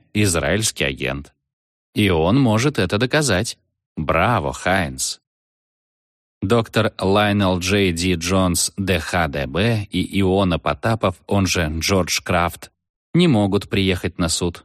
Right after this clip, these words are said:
поскольку сидят в федеральной тюрьме Соединенных Штатов. Но они прислали письменные показания, данные под присягой,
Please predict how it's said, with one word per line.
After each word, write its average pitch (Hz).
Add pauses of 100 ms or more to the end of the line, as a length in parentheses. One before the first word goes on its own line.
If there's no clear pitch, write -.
(140)
поскольку 131
сидят 92
в -
федеральной 92
тюрьме 82 (160)
Соединенных 87
Штатов. - (540)
Но 120
они 101
прислали 95
письменные 95
показания, 73
данные 78
под -
присягой, 104